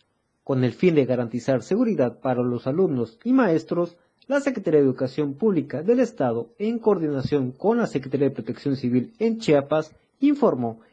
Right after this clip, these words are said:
que para este treinta y uno de mayo y primero de junio se contemplan tormentas intensas para varias regiones de la entidad,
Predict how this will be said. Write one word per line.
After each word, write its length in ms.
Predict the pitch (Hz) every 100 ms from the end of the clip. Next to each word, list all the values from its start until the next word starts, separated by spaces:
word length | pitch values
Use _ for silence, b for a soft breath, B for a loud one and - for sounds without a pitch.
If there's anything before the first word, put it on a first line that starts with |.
| b
que 120 | -
para 400 | 139 127 123 123 -
este 320 | 190 185 120
treinta 320 | 123 123 131
y 80 | 143
uno 180 | 151 117
de 120 | 117
mayo 340 | 147 151 120 110
y 140 | 214
primero 340 | 226 226 156 127
de 100 | 123
junio 440 | 202 175 170 180 b b
se 200 | - 247
contemplan 640 | 247 247 202 185 190 180 190
tormentas 720 | 156 147 165 175 165 160 -
intensas 640 | - 156 160 202 185 190 170
para 280 | - 135 131
varias 320 | 156 202 190
regiones 440 | 185 180 160 147
de 80 | 127
la 60 | 127
entidad, 440 | 123 190 220 214